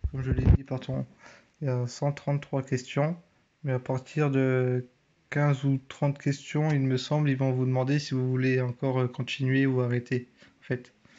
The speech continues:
Donc, vous pouvez faire, euh, les quinze et les trente questions, mais pas faire la suite, hein. C'est vous qui voyez. Après, je vous recommande de tout faire. Bon, ça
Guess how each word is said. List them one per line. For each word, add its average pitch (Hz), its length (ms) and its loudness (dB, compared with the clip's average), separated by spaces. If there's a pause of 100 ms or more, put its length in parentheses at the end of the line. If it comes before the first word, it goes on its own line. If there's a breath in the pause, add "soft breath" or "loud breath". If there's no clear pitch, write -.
(600 loud breath)
Donc, 135 140 -2
vous 131 40 -6
pouvez 143 380 0
faire, 147 300 0
euh, 127 360 2
les 123 180 0
quinze 139 280 0
et 131 60 2
les 127 100 0
trente 135 200 -2
questions, 143 380 -2
mais 131 80 -2
pas 127 140 -4
faire 127 160 -4
la 123 100 0
suite, 185 300 -4
hein. 147 120 -2 (280 loud breath)
C'est - 160 -4
vous 135 60 0
qui 135 120 -2
voyez. 135 400 0 (360 soft breath)
Après, 147 200 2
je 135 460 2
vous 127 260 0
recommande 135 460 2
de 127 80 2
tout 127 200 -6
faire. 135 360 0
Bon, 123 100 -4
ça 123 260 -4